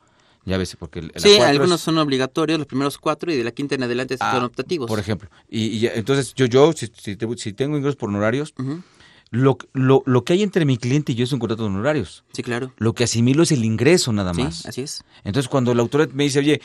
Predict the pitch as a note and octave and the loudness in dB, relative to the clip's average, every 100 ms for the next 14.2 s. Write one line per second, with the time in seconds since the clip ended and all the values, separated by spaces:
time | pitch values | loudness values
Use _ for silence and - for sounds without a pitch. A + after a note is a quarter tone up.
0 | - - E3+ D3+ D3+ C#3 C3 B2 D3+ D3+ | -8 -4 -2 -2 0 0 2 0 2 0
1 | B2 A#2+ B2+ B2 A2+ G2+ G#2 G#2+ C#3+ D3 | 0 -2 -2 -2 -2 0 0 2 2 0
2 | - - _ _ _ _ _ _ _ _ | -10 -20 _ _ _ _ _ _ _ _
3 | C3 A#2+ A2+ A2+ - C#3+ E3 D#3+ - D3 | 0 2 0 -2 2 2 4 0 2 4
4 | D3 C#3+ C3+ A#2+ C3 C#3+ - B2+ C3+ B2 | 4 4 0 0 0 0 -2 -2 0 0
5 | C3+ B2+ A2 G2+ G2+ - C#3 B2+ A2+ A#2 | -2 -2 -4 -4 -10 -8 -8 -4 -4 -4
6 | - F3 - C3 A#2+ G3+ G3 D#3 C#3 - | -6 -10 -8 -10 -8 -6 -4 -2 -4 -2
7 | A#2+ - F#3+ - G3+ G3+ G3+ - - _ | -4 -2 -2 0 2 2 0 -14 -20 _
8 | C#3+ F#3 G3+ F#3+ F3+ F3+ F3+ E3+ E3+ A#2 | -2 0 0 0 0 -2 -2 -2 -2 -2
9 | B2 C#3+ D#3 B2 A2+ A2 F3 - F3 G#3 | -2 -2 -4 -4 -2 -2 -4 -4 -4 -2
10 | E3+ C3 D3 D3 D#3+ - A#2+ A#2 B2 D3 | -2 -4 -4 -6 -8 -6 -2 -2 0 -2
11 | D#3 C#3+ B2+ C#3+ D#3 C#3+ - B2 D3 B2 | -2 -4 -2 -4 -2 -4 -2 -2 -2 -4
12 | D3 C3+ A#2+ - A#2 C3 B2 B2+ B2 - | -8 -6 -4 -2 -2 -2 -4 -6 -6 -2
13 | C#3+ - C#3+ D#3 - E3 E3 D#3+ C#3 B2+ | -2 -2 -4 -6 -2 -4 -2 -4 -8 -2
14 | B2+ A#2+ | -4 -4